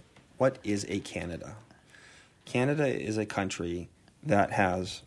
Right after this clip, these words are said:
a constitution. Nineteen eighty-two, Pierre Trudeau, um, repatriated the constitution, and there are two fundamental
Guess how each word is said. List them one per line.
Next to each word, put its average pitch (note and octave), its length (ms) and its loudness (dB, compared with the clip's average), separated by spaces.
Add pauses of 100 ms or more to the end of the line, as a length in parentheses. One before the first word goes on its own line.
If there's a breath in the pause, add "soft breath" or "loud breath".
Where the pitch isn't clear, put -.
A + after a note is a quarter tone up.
(140)
a - 60 -2
constitution. - 720 -4
Nineteen F#2 320 -4
eighty-two, F#2 480 -2
Pierre F#2 260 -2
Trudeau, F2 480 -2 (240)
um, E2 440 -4 (540 loud breath)
repatriated G#2 600 6
the F#2+ 80 -2
constitution, F#2+ 880 -2
and F#2+ 140 -2
there F#2+ 120 2
are F#2+ 80 -2
two D#3+ 320 2
fundamental A2 1160 2